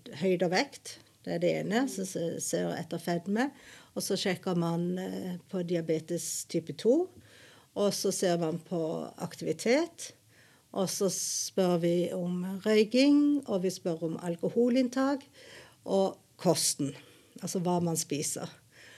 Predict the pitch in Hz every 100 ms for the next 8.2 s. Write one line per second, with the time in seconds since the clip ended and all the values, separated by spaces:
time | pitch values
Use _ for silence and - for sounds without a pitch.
0 | - - 220 226 233 240 208 - 226 190
1 | 196 196 185 185 - 175 175 - 190 208
2 | 285 240 - 190 - 190 185 185 190 190
3 | 185 - 185 180 175 180 170 - - -
4 | - 185 180 - 185 180 180 175 175 165
5 | - 185 175 170 165 165 160 175 170 -
6 | 175 160 151 - - 156 - _ _ -
7 | - - - - - - - 214 202 202
8 | 202